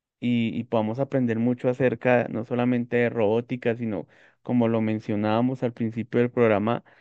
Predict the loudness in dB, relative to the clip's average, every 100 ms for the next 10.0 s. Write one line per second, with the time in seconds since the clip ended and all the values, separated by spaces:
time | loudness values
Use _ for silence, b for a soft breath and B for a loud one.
0 | b b -2 2 4 4 2 -2 -4 -2
1 | -2 0 0 0 0 0 -2 -8 _ _
2 | -8 -8 -6 -2 -2 -2 -2 0 0 -2
3 | -6 -2 -2 -2 -4 -12 _ _ -6 -6
4 | -4 -4 -4 -6 -6 -2 -2 -4 -6 -8
5 | -6 -6 -2 -2 -2 0 0 -2 -6 b
6 | b b _ -6 -6 -6 -2 0 0 0
7 | 2 2 2 0 -4 -2 0 2 2 0
8 | -2 -2 -4 -4 -2 0 -2 0 -2 -4
9 | -6 -6 -6 -8 -10 -6 -6 -4 -4 -4